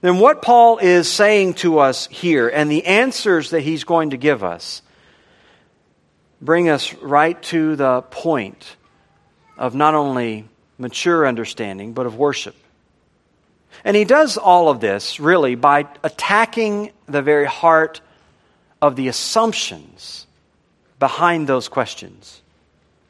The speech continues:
Assumptions about ourselves and assumptions about God. He answers the questions, in other words, by talking about God's very nature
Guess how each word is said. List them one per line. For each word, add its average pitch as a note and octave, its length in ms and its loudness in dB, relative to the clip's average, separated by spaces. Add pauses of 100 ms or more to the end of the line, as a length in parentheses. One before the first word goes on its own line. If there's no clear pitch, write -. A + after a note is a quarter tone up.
(140)
Assumptions F#3+ 540 0
about E3 240 4
ourselves F#3+ 720 4
and D#3 160 0
assumptions F#3 540 -2
about C#3+ 280 2
God. B2 520 2 (460)
He G3 180 2
answers B3+ 380 2
the G3 80 2
questions, A3 500 0
in E3+ 60 2
other F#3 140 4
words, D3+ 300 4
by E3 160 4
talking A#3 560 2
about F#3 380 2
God's F3+ 300 2
very D#3+ 280 4
nature D3+ 840 0